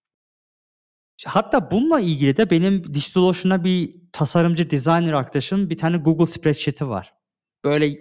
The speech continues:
otuz kırk tane madde var. Şirket her böyle bir tane, e, sütun ekliyorsunuz. Yukarıya şirket A diyorsunuz, şirket B. Yan yana diziyorsunuz.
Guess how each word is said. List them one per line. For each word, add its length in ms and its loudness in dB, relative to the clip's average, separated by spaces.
otuz 300 -4
kırk 200 -12
tane 180 0
madde 420 0
var. 240 -4
Şirket 520 -2
her 260 0
böyle 180 -2
bir 60 -10
tane, 460 -2
e, 260 0
sütun 560 -4
ekliyorsunuz. 640 -6
Yukarıya 480 -2
şirket 440 -2
A 280 0
diyorsunuz, 360 -10
şirket 500 -4
B. 280 0
Yan 140 2
yana 320 -2
diziyorsunuz. 600 -4